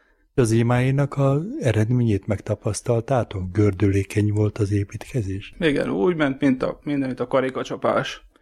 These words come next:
Speaker 2: Például egy alkalommal, mikor bejártuk az egész várost, hogy burkolóanyagot keressünk, jött egy gondolat, hogy hívjam én fel azt az ismerősömet,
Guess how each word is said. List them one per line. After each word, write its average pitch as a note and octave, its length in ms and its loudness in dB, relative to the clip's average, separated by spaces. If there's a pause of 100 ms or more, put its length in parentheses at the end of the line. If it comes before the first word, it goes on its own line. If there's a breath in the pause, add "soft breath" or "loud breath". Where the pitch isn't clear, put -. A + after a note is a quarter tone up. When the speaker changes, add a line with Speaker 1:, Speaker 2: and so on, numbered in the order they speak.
(260 soft breath)
Speaker 2:
Például C3+ 300 2
egy C3+ 100 -2
alkalommal, C#3+ 840 0
mikor C3 260 2
bejártuk D3+ 480 0
az C#3 120 2
egész B2 400 -2
várost, A#2 520 -2
hogy A2 220 -4
burkolóanyagot A#2 640 0
keressünk, A#2+ 640 0 (880 loud breath)
jött C3+ 240 0
egy A2+ 140 -6
gondolat, D#3 540 0
hogy C#3 220 -4 (340 loud breath)
hívjam F3+ 580 2
én C3+ 140 -2
fel C3+ 220 0
azt B2+ 200 0
az A#2 100 0
ismerősömet, B2+ 680 0